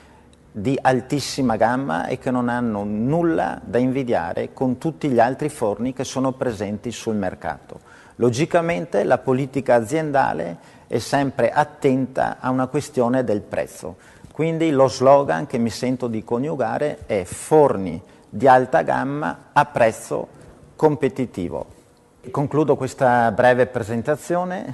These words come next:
dandovi appuntamento a Milano, alla nostra fiera, la fiera Host,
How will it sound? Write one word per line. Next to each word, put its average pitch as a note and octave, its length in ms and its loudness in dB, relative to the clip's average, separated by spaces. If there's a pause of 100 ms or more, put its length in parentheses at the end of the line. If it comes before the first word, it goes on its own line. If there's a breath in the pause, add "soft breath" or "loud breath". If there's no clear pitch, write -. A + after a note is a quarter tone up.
(140 loud breath)
dandovi C3+ 580 2
appuntamento B2 1160 0
a A#2+ 100 0
Milano, C#3+ 680 0 (440)
alla G#2+ 200 -2
nostra G#2+ 340 -4
fiera, A#2+ 460 -2
la A2 120 -4
fiera A2 720 2
Host, D#3 560 -2